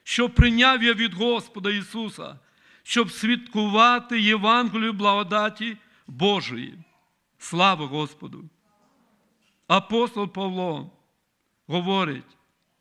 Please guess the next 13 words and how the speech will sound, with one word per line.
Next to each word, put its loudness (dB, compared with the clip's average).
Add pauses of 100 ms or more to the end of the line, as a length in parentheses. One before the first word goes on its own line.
(800)
«Закінчити 0
шлях -4 (720)
та 2
службу, -4 (500)
що -10
прийняв -8
я -8
від -16
Господа». -18 (380)
Прийняв -2
служіння -8 (240)
від -4
Господа. -6